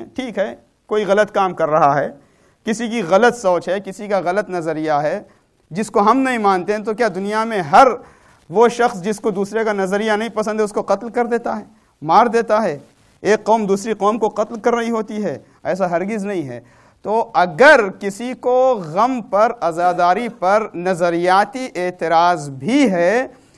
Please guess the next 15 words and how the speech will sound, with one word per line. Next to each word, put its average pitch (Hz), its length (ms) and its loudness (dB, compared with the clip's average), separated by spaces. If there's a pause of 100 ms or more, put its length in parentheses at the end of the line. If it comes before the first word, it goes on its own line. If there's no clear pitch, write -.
(180)
تو 202 380 0
ظاہر 185 260 4
ہے 220 120 0
کہ 208 100 -8
اس 190 200 -4
کا 202 220 2
نتیجہ 185 420 -2 (120)
قتل 180 200 -6
و 190 40 0
غارت 160 420 2
گری 190 160 -2
تو 214 120 -8
نہیں 220 140 -8
ہو 208 120 -4
سکتا۔ 185 420 -8